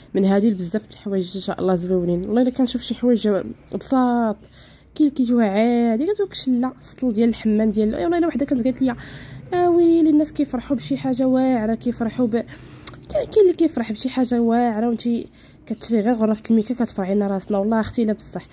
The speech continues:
انا الحمد لله كنفرح، هذه راه قناعه، كنفرح اختي غير بغرفه الميكا كنشري بثلاثة دراهم.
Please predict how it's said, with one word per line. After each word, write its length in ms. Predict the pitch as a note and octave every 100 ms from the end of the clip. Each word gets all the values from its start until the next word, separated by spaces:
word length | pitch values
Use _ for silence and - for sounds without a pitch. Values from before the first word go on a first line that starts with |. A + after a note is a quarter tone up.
| - - A#3
انا 140 | A#3+
الحمد 260 | G#3+ A3+ A3+
لله 140 | A3
كنفرح، 480 | G#3+ A3 - A3+ -
هذه 140 | G#3
راه 60 | G3+
قناعه، 640 | - G3 F#3+ G3+ F#3 F#3
كنفرح 380 | - B3+ A#3 A#3+
اختي 200 | - A#3+
غير 140 | B3
بغرفه 320 | A#3+ G#3 A#3 -
الميكا 220 | A3 G#3
كنشري 280 | A3 G#3 A3
بثلاثة 240 | G#3+ G#3+
دراهم. 400 | F#3+ B3+ D4+ C4